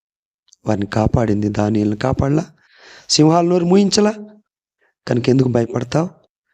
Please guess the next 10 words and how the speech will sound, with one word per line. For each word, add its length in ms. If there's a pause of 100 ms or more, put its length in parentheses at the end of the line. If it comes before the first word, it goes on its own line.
(880)
భయపడదు. 440 (1700)
"నేను 160
నీ-, 300
నీకు 200
తోడై 340
ఉన్నా, 380 (800)
దిగులు 220
పడబాకు" 520 (840)
అని 160
చెప్తున్నాడు. 640